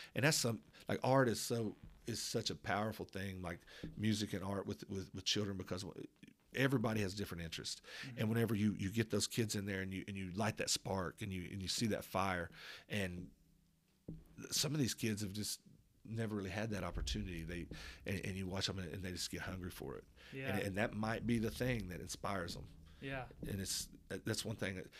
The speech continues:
Speaker 1: is, is I've, I've looked at, I wanna call it, uh, I like to call it Catalyst Academy. I'd like to eventually be Catalyst Academy, be the catalyst to spark the change.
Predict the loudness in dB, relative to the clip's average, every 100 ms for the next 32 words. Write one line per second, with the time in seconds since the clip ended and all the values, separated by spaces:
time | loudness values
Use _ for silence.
0 | -2 0 2 2 4 4 4 2 2 2
1 | 0 0 0 -2 2 2 4 0 -6 -18
2 | -20 -6 -4 -4 -4 0 2 2 0 0
3 | 0 -2 2 4 4 2 0 0 2 2
4 | 2 0 -4 -4 -2 -2 -2 0 0 -4
5 | 0 2 2 0 -2 2 2 2 -4 -10
6 | 0 6 6 6 6 6 6 4 0 0
7 | 2 0 2 0 0 0 -2